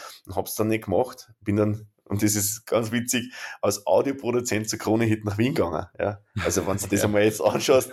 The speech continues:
Speaker 2: <laughs>
Speaker 1: ich, ich, ich mein, nix gegen Kronehit, ja, aber so von der, von der, ähm, Komplexität des Jobs, äh, nicht vergleichbar, aber halt der Vorteil, dass ich halt dort Beachvolleyball trainieren hab können jeden Tag.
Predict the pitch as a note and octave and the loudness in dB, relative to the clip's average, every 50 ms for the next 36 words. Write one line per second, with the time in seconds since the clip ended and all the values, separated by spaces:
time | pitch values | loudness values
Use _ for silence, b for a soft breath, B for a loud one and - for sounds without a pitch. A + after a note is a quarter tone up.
0 | A#2+ - - - - G2+ - - - G2+ - - - G2+ G#2 G#2 G2+ G#2 - A2+ | -6 -8 -8 -10 -10 -10 -10 -10 -8 -8 -8 -6 -4 -2 -2 -2 -2 -4 -4 -4
1 | A#2 A#2 - - B2 A#2 A2 - B2+ D3+ D#3 C3 A#2+ A2 G#2+ - G#2+ A#2 A2 F2 | -4 -2 -2 0 0 0 2 2 2 2 4 2 2 2 2 4 4 6 6 6
2 | G#2 G#2 G2+ G2+ F#2+ - B B B B B B - G#2+ A2 G#2+ A2+ A2 G#2+ G2+ | 6 4 4 2 2 -2 B B B B B B 0 2 2 2 2 2 2 4
3 | G2+ G2 G2 G#2 G2+ - b b b b b b b - G#2 G2 G2 G2+ G2+ G2+ | 4 4 4 2 0 -4 b b b b b b b -4 -4 -2 2 2 4 4
4 | G2 G2 F#2+ F#2 F#2 F2+ F2+ F2+ - - - - F#2 F2+ E2+ F2 F2 F#2 F#2+ F#2+ | 4 4 4 4 2 2 0 -4 -6 -6 -4 -2 0 0 0 0 -2 -4 -6 -10
5 | G#2 - _ - - - G2 G2 - G2+ G#2 G2+ - - G#2 G2+ - - E2+ A2 | -14 -14 _ -8 -6 -4 -6 -4 -2 -2 -2 -2 -2 -4 -4 -4 -2 0 0 0
6 | B2 B2 - - G#2+ G2+ G2 - - - G2+ G#2+ G#2+ - - - - - - - | -2 -4 -6 -6 -4 -4 -4 -4 -2 -2 0 0 0 -2 -4 -6 -6 -6 -4 -2
7 | F#2+ F#2 F2+ F#2 F#2 - _ _ _ _ - - - - - F2 G2 G#2 A2+ A2 | 0 0 0 0 -4 -8 _ _ _ _ -20 -20 -20 -20 -8 -4 -2 -2 -2 -2
8 | - - G#2+ - E2 E2 F2 F#2+ - - - A#2+ B2 - B B B B B - | -2 -4 -4 0 0 0 0 0 -2 -2 -4 -4 -4 -4 B B B B B -2
9 | F#2 A2+ A#2 B2 A#2+ A#2 A#2 A2 - - F#2+ G2 G2+ G2+ - A#2 G#2+ - - G#2 | 0 0 2 0 0 0 0 -2 0 0 2 2 2 2 2 0 0 2 0 0
10 | G#2+ A2 A2 G#2 G2 - G#2+ G2+ - - B2 - - G#2+ G2+ F2+ F2 F#2+ G2 F#2 | 2 2 2 2 2 0 -2 -2 -2 -4 -6 -2 0 0 2 2 2 0 0 0
11 | F#2 F#2+ F#2 F#2 - - E2+ E2+ E2+ E2 D#2+ D#2+ F#2 F2 D2+ D#2+ E2 - | 2 0 0 -2 -2 -4 -2 0 0 0 0 -2 -2 -2 -2 -2 -2 -6